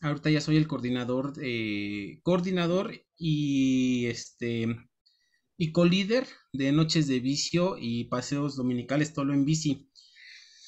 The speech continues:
¿Cómo llego? O sea, un día en mi trabajo, este, en mi negocio estaba trabajando, de repente vi que pasaron como ochocientos mil ciclistas, dije, "Órale, qué loco, me compro una bicicleta y busco a dónde me voy con ellos", ¿no?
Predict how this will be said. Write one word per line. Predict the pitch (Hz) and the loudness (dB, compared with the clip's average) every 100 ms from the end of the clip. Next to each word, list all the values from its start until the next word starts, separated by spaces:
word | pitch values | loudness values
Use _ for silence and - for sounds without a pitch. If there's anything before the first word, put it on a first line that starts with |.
| - - - - - | -20 -20 -20 -20 0
¿Cómo | 262 302 302 | 6 8 8
llego? | 220 220 202 156 147 | 4 2 2 4 4
O | 127 - - _ _ 147 | 2 -4 -16 _ _ -10
sea, | 165 196 226 | -8 -4 0
un | 240 | 4
día | 240 | 4
en | 240 | 4
mi | 226 | 2
trabajo, | 202 202 220 220 226 208 | 2 4 4 4 0 0
este, | 175 - - 170 160 160 160 | 0 -2 0 4 6 4 4
en | 165 | 4
mi | 175 | 4
negocio | 196 208 196 | 2 -2 -4
estaba | 185 180 | -2 -2
trabajando, | 175 151 156 247 277 277 | -2 -2 0 2 4 2
de | |
repente | 196 175 208 190 | 0 -2 -2 0
vi | 190 196 | -2 -2
que | 190 | -2
pasaron | 170 160 185 180 | -2 0 0 0
como | 156 139 | -2 -4
ochocientos | - 135 135 151 151 | -4 -6 -6 -6 -2
mil | 170 196 | 0 0
ciclistas, | 180 160 214 214 196 | -2 -2 0 0 0
dije, | 160 175 | 0 2
"Órale, | 180 160 147 | 2 2 0
qué | 175 | -2
loco, | 190 208 226 | -2 -2 -2
me | 196 | -2
compro | 175 175 | -4 -4
una | 180 175 | -2 -2
bicicleta | 135 139 190 220 240 | -2 -6 -6 -6 -4
y | 208 | -4
busco | 165 160 165 | -4 -4 -2
a | |
dónde | 151 151 | 0 2
me | 139 120 | 0 -4
voy | 127 | -6
con | - 117 | -6 -6
ellos", | 107 98 | -6 -2
¿no? | 127 254 269 | 2 2 -2